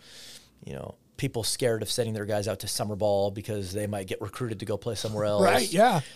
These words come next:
Speaker 1: I mean, that's, I don't think the, the positives of the transfer portal. Uh, I th-, I think in terms of, like, you know, for, for kids now, yeah, they have the opportunity to play at school X this year and school Y next year if they want, if they view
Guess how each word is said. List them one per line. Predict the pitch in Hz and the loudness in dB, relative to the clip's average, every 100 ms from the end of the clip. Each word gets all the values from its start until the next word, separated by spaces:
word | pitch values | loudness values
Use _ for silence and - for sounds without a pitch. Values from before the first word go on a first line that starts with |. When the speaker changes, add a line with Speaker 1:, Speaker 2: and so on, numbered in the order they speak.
| - | -6
Speaker 1:
I | 131 | 0
mean, | 135 | 2
that's, | 135 147 131 - - - - - | 4 4 4 -2 0 0 0 -2
I | 120 | 0
don't | 120 110 | 0 -2
think | - 107 - | -8 -8 -8
the, | 107 101 92 90 87 _ | -8 -6 -6 -6 -10 _
the | - | -8
positives | - 113 101 95 101 87 | -4 -4 -2 -4 -4 -6
of | 95 | -6
the | 95 | -6
transfer | - 95 - 95 | -4 -4 -6 -10
portal. | - 101 98 87 90 - - - - _ - | -8 -4 -2 -2 -4 -8 -20 -20 -20 _ -6
Uh, | - 98 98 92 90 85 78 - _ _ _ _ _ - - _ _ - | -2 0 0 0 0 -2 -4 -8 _ _ _ _ _ -20 -20 _ _ 0
I | 185 | 2
th-, | 190 - | 2 4
I | 175 | 4
think | 170 143 | 4 0
in | |
terms | - 131 101 | 0 -2 0
of, | |
like, | 104 101 _ _ _ _ _ _ _ - | 0 -2 _ _ _ _ _ _ _ -6
you | 160 | -2
know, | 117 | 0
for, | 113 123 113 107 101 - _ _ - - - _ | -2 -4 -2 -2 -4 -10 _ _ -20 -20 -20 _
for | - - 131 | -16 -10 -8
kids | - 131 123 110 - - - | -4 -2 -2 -2 -4 -2 -4
now, | 117 127 139 | 2 4 6
yeah, | 123 139 | 6 4
they | 101 | 2
have | 123 | 2
the | 117 | 0
opportunity | 113 107 123 151 | -2 -2 -2 -2
to | 107 | -4
play | - 120 113 | -2 0 0
at | 113 - _ | -2 -6 _
school | - - - 135 113 | -14 -10 -4 0 2
X | 131 - | 0 -2
this | 151 - | -2 -2
year | 135 175 151 | 0 2 2
and | 110 101 | 0 -4
school | - - 131 | -6 -2 2
Y | 139 143 | 4 4
next | 185 185 | 4 -2
year | 101 95 | -4 -4
if | - | -2
they | |
want, | 104 101 98 | -2 -2 -4
if | - | 0
they | 117 | -2
view | 110 117 110 | 0 -4 -4